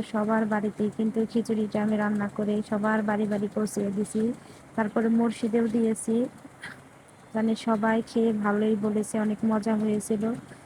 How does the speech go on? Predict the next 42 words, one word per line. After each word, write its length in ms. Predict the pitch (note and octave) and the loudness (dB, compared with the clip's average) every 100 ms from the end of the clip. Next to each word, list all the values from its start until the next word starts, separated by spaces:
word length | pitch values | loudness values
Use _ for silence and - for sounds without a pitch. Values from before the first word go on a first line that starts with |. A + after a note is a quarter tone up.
| - - | -20 -20
তো 80 | - | -2
আমার 240 | A#3+ B3 B3 | 2 4 4
রান্না 300 | B3 B3 B3 | 4 4 2
দেখে 240 | A#3+ B3 B3 | 2 0 0
যদি 220 | A#3+ A#3 A#3 | 0 0 0
আপনাদের 400 | A#3 A#3+ A3+ A#3 | 0 0 2 0
একটু 260 | A#3 - B3+ A3 | -2 0 -2 0
ভালো 240 | G#3+ G#3+ G#3+ | 0 0 0
লাগে 320 | G#3+ G#3 A3 | -2 -2 -2
অবশ্যই 440 | A3 G3+ A3 - A3 | -2 -2 -4 -2 -2
লাইক, 280 | G#3+ G#3 G#3 | 0 -2 -2
কমেন্ট, 320 | - A3 A3 | -2 0 0
শেয়ার 300 | - A3 G#3 G#3+ - | 0 -2 -2 -4 -2
করবেন। 400 | A3 G3 G#3+ A#3+ | -2 0 -2 -2
আমার 260 | B3 G#3+ G#3+ | -2 -2 0
মনে 280 | A3 A3 A3 | 0 2 0
হয় 280 | G#3+ G#3+ G#3+ - - - - | 0 -2 -2 -6 -20 -20 -6
একটু 260 | A3+ A3+ A#3+ | -4 -2 0
হলেও 260 | A3+ A3 A3+ | 2 4 2
ছোট 240 | A#3 A#3+ A3+ | 0 -2 0
বোনের 320 | A#3 A3+ A3+ | 0 2 0
পাশে 260 | A3 A3 - | 0 -2 -2
আপনারা 340 | G#3+ - A3 G#3+ | -4 -2 -2 -2
দাঁড়াবেন, 480 | G#3 G3+ G#3 G#3+ G#3+ | 0 0 0 0 0
আমি 140 | G#3+ G#3 | 0 0
এত 140 | G#3 G#3+ | -2 -4
কষ্ট 220 | - G#3+ - | -4 -4 -2
করে 200 | G#3+ A3 G#3 | 0 0 0
ভিডিও 260 | G3 G3 A3+ | -2 0 0
করি। 260 | G#3+ G#3+ G#3+ A#3+ - - - - | 2 -2 -2 -4 -10 -20 -20 -6
তো 100 | - | 0
এক 120 | B3 B3 | 2 2
হাত 140 | B3+ | 0
দিয়ে 180 | A3+ B3+ | 2 2
ক্যামেরা 400 | B3+ B3 A#3+ A#3+ | 2 2 2 2
ধরে 320 | A3+ A3+ A3 | 0 0 0
ধরে 240 | G#3+ A3 A3 | 0 0 0
তারপর 320 | A3 G#3 A3 A3 | 0 -2 0 0
আমি 160 | A3 | 0
কিন্তু 260 | G#3 G#3+ A3 | 0 -2 -2
ভিডিও 340 | G#3 G#3 A3+ A3 | -2 0 0 0
করতেছি, 540 | A3 G#3 A3 - A3 | -2 -4 -4 -2 -2